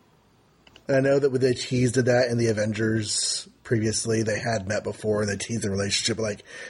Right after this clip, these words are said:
actually watching that come forward was, was probably my favorite two characters interacting bit of this film.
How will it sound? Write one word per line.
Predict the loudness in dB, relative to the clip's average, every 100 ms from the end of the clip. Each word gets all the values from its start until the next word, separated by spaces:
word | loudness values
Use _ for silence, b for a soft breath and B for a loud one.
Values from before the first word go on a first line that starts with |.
| B 2
actually | 2 4 4
watching | 4 0 0 2
that | 2 0
come | -2 -4 -4
forward | -4 -2 0 2 2
was, | 0 -4
was | -4 -4 -4
probably | 0 2
my | 2 0
favorite | -2 -2 0 -2 -4 -8 b b b
two | 2 4
characters | 4 2 2 0 -2
interacting | -2 -2 -4 -4 -6 -6 -10 -4
bit | -2
of | -2
this | -2 -2
film. | -2 -4 -6